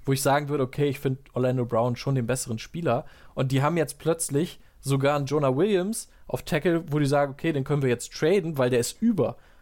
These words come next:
Ja, wenn wir zwei Jahre zurückgehen und auf die Bengals Offensive Line gucken, wo wir gesagt haben, Alter, die war,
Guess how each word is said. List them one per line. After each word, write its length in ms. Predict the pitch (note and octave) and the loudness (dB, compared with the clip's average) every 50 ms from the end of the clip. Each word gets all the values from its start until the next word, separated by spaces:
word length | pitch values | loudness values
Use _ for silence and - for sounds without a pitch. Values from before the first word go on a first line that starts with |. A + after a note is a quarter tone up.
| - - | -4 0
Ja, 180 | C3 D#3 E3+ D3 | 2 2 4 2
wenn 120 | D3 C#3+ | 2 2
wir 300 | C#3+ D3+ D3+ C3+ - - | 2 2 2 0 -2 -2
zwei 260 | C#3 - - C#3+ D3+ | -4 -2 0 2 2
Jahre 180 | E3 D#3+ D3+ D3 | 4 2 2 0
zurückgehen 800 | D3 - D#3+ D3+ E3+ E3+ E3+ F3 - _ D#3 D#3 D#3 D#3+ E3+ - | -4 -8 -8 -8 -4 -4 -4 -4 -4 _ 0 2 2 2 0 -2
und 220 | - - C#3+ C#3 C#3+ | -4 -2 -2 0 0
auf 120 | C3+ - | -2 -2
die 100 | - C#3 | -4 -4
Bengals 420 | B2+ - D3 E3 F3 E3+ D3+ - - | 0 2 2 4 4 2 0 -2 -4
Offensive 500 | - E3 - - D3 C3+ - C3 - C#3 | -6 -4 -2 -2 -4 -4 -4 -6 -2 0
Line 240 | C#3 D3+ G3 G3+ F#3+ | 2 2 2 0 -2
gucken, 320 | - - C3+ - C#3 C3+ | -4 -6 -6 -4 -2 -2
wo 120 | C3+ C3 B2+ | -2 0 0
wir 100 | C3+ B2+ | 0 -2
gesagt 340 | B2 B2 C#3 C#3 C#3 - | 0 -2 -2 -4 -2 -2
haben, 160 | C3+ B2 A#2 - | -2 -2 -2 0
Alter, 320 | - C3+ E3+ - C3+ A#2+ | 0 0 0 0 -2 -4
die 140 | A#2+ A#2+ A#2+ | -4 -2 0
war, 200 | A#2+ A#2 A#2 | 0 -2 -2